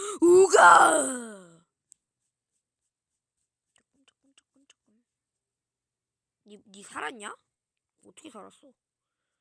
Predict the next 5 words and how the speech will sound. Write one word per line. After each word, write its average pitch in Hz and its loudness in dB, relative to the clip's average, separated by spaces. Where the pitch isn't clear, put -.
몸싸움으로 226 -20
제껴냅니다. 185 -20
빅토리, 359 -4
빅토리, 349 -10
빅토리. 285 -20